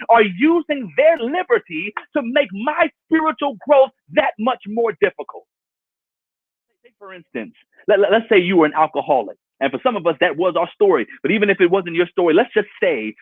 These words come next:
pretend with me, make believe that you're an alcohol-, uh, alcoholic. Uh, you struggle with drink, having a hard time putting the bottle down, right? You're an alcoholic. Now, let's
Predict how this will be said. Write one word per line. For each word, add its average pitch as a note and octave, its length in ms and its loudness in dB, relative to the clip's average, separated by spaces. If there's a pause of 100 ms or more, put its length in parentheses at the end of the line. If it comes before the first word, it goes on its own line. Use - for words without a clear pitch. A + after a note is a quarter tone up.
(160)
pretend G3+ 420 0
with D3 160 -2
me, A2+ 120 -6
make G3+ 260 0
believe D3+ 460 -2 (320)
that D#3+ 120 2
you're F3+ 220 4
an E3+ 100 2
alcohol-, D3 520 -2
uh, C3 200 0
alcoholic. D3 520 -4 (440)
Uh, C3 40 -4
you A#2 160 -6 (120)
struggle - 440 -2 (240)
with E3+ 180 2
drink, C#3 320 -4
having D#3 240 0
a C3+ 40 -2
hard G3 280 0 (100)
time E3+ 460 -4
putting G#3 220 0
the C#3+ 80 -6
bottle D3 320 0
down, A2+ 260 -4
right? E3 140 0
You're E3 80 0
an F3 80 -6
alcoholic. F3+ 500 -4 (380)
Now, C3+ 80 2
let's A#3+ 180 4